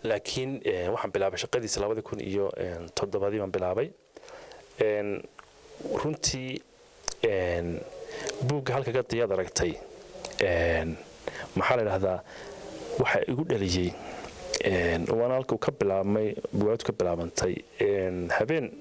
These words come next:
habeenada ka mid a, ur-, urur dhalinyaro markaan ka shaqaynayay, ayaa dhalinyaro badan baa ku xidhnayd. Ee, marka, ee, galab fiidahoo kale oon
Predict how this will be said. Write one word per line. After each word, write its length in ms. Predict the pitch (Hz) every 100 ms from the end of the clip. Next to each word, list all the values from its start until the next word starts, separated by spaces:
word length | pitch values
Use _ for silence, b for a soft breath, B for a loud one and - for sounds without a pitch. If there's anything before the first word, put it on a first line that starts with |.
| -
habeenada 420 | 101 113 131 110
ka 120 | -
mid 180 | 107 98
a, 100 | - - - - - - - - - -
ur-, 200 | - - - - - -
urur 180 | 127 98
dhalinyaro 380 | 98 98 104 113
markaan 480 | 110 113 101 87 85 - - - - - - - -
ka 100 | -
shaqaynayay, 600 | 107 101 101 95 87 80 - - B B B B B B - - -
ayaa 220 | 104 104
dhalinyaro 320 | 104 113 147
badan 100 | 135
baa 80 | -
ku 80 | -
xidhnayd. 320 | 87 - 98 - -
Ee, 120 | - 90
marka, 400 | 101 - 95 92
ee, 360 | 90 - - - - B B B B B -
galab 260 | - 120 131
fiidahoo 480 | - - 120 107 113
kale 200 | - 101
oon 220 | 98 92